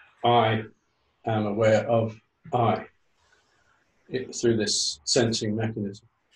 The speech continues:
Because when I feel that sense of being, there's different degrees of intensity in,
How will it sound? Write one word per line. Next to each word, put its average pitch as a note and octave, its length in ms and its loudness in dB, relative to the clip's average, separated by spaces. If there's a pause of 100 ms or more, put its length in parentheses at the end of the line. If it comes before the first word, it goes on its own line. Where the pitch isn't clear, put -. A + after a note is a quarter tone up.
(720)
Because A2+ 640 2 (540)
when B2+ 200 4
I B2 160 4
feel B2+ 380 4
that - 200 4
sense A2 320 0
of G#2 80 -8
being, A2+ 460 -2 (880)
there's A#2+ 300 0
different C3+ 500 0 (120)
degrees A#2+ 460 2
of A#2 120 -4
intensity A2 800 -2 (1080)
in, G#2+ 360 0